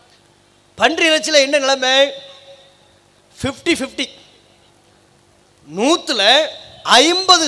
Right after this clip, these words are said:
சதவீதம் பன்றி இறைச்சியில கொழுப்பு நிறைந்திருக்கிறது. ஒருவர் நூறு கிராம் பன்றி இறைச்சியை உண்பாரையானால் அவர் ஐம்பது கிராம் கொழுப்பை மாத்திரமே உணவாக உட்கொள்கிறார்.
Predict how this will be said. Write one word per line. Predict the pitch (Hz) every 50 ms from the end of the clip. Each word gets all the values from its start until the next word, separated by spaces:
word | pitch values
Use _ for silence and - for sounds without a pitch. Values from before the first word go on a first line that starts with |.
| - 233
சதவீதம் | 247 285 330 311 285 277 330 349 330 277
பன்றி | 277 311 311 320
இறைச்சியில | 302 277 220 269 302 320 311 269
கொழுப்பு | 285 294 254 285 262 233
நிறைந்திருக்கிறது. | 240 262 247 233 220 - 180 175 156 127 127 - - - _ _ _ _ _ _ _ _ _ _ _ _ _ _ -
ஒருவர் | 240 302 320 311 285 269 240 240
நூறு | 269 320 370 381 381 381 339 339
கிராம் | 359 359 370 370 370 370
பன்றி | 269 277 320 349 370 349
இறைச்சியை | 339 339 339 320 320 311 311 285 262
உண்பாரையானால் | 285 311 320 302 285 269 247 226 208 208 208 220 233 240 - - - - - 214
அவர் | 233 240 220 170 196 254
ஐம்பது | 320 359 370 370 359 349 330 302 247
கிராம் | 277 302 339 381 370 - - -
கொழுப்பை | 302 330 370 370 370 370 381 370 339 330
மாத்திரமே | 339 339 339 330 311 320 359 370 311
உணவாக | 294 285 277 285 302 302 262 233
உட்கொள்கிறார். | - - 208 190 180 165 151 131